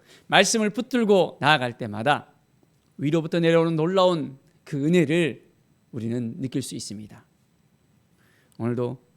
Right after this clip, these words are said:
하나님이 주신 새로운 힘을 가지고 승리하십시다. 말씀을 붙들고 온전히 이 말씀으로 온전히 나아갈 때 오늘도 샘솟는 기쁨과 감사가 넘쳐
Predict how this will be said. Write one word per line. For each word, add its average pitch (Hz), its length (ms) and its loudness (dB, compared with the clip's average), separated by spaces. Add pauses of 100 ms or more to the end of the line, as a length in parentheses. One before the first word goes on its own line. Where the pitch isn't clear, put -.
(480)
하나님이 175 420 0
주신 165 200 -6
새로운 170 300 -6
힘을 208 340 -2
가지고 160 680 -2
승리하십시다. 170 1040 0 (640)
말씀을 180 380 6
붙들고 196 640 4
온전히 214 400 8
이 208 60 2
말씀으로 208 640 8
온전히 240 400 8
나아갈 170 340 2
때 175 380 2 (1040)
오늘도 120 600 -4 (1400)
샘솟는 185 840 -4 (340)
기쁨과 127 480 -6
감사가 120 720 -4 (200)
넘쳐 135 500 -2